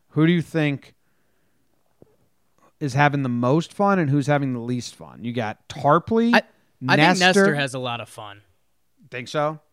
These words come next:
Speaker 2: Yeah, I think Nestor, Nestor's a fun guy. Uh, Mister, Mister Three, three oh five, the Hialeah kid. Yeah.
Speaker 1: Oh, dude, I wanna go over those names with you.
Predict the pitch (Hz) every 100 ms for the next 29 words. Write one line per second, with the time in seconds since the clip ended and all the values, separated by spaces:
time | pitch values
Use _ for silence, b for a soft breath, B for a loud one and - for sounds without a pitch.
0 | _ _ _ _ 151 147 135 196 190 170
1 | - 151 139 135 147 143 147 131 120 135
2 | 123 113 107 101 101 117 _ 127 120 113
3 | 117 - 139 147 - 131 - 147 - 139
4 | 143 139 113 - - 147 135 120 139 123
5 | 110 120 113 135 127 127 117 - 127 131
6 | 135 _ _ _ _ - 120 101 - _
7 | _ _ _ _ _ _ _ _ _ -
8 | 143 160 160 127 156 175 139 139 147 139
9 | 151 156 139 123 123 147 170 113 - 87
10 | 78